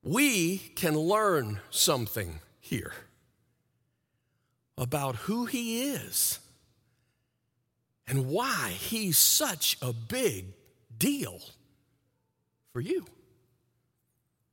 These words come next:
Do you believe that the Holy Spirit is still working in supernatural power? I, I'm saying,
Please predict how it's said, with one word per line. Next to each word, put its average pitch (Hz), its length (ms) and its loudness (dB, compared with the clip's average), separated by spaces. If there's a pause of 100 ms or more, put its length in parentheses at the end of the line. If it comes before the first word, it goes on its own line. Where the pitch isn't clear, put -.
(560)
Do 262 420 2
you 196 400 -4
believe 139 840 -4 (840)
that 135 160 0
the - 80 -4
Holy 147 320 0
Spirit 131 520 2 (120)
is 117 160 0
still 135 640 2 (1000)
working 120 580 -2 (580)
in 117 160 -2
supernatural 110 760 -4
power? 98 320 -10 (3500)
I, - 140 -2
I'm 180 160 0
saying, 208 420 2